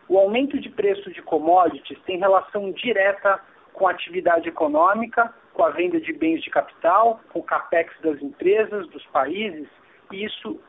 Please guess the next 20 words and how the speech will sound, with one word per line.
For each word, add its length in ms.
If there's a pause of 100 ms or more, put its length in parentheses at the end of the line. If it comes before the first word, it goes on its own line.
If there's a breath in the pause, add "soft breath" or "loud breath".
automaticamente 1120
gera 240
demanda 500
pros 220
produtos 460
da 100
Tupi, 440 (840)
porque 200
isso 160
afeta 340
a 40
venda 280
de 100
veículos 360
comerciais, 800 (600)
de 260 (120)
todas 260
as 60
aplicações 720
off-road, 580